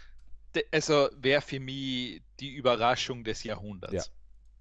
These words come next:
Speaker 1: Aber pff, du, wer weiß. Ähm,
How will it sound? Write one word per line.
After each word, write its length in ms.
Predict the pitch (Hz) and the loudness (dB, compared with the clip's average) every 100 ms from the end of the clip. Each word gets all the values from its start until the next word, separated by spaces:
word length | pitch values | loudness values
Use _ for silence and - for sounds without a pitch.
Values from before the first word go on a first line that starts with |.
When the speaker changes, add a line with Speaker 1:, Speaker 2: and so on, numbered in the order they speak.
| - - - - - - - - - - - - - - - 135 | -20 -18 -18 -20 -20 -20 -20 -20 -20 -20 -20 -20 -20 -20 -4 4
Speaker 1:
Aber 220 | 147 143 | 4 4
pff, 180 | - - | 0 -6
du, 200 | 131 120 - | -2 -2 -2
wer 180 | 110 104 | -2 0
weiß. 300 | 92 - - | -2 -2 -4
Ähm, 300 | 107 107 110 | -2 -2 -4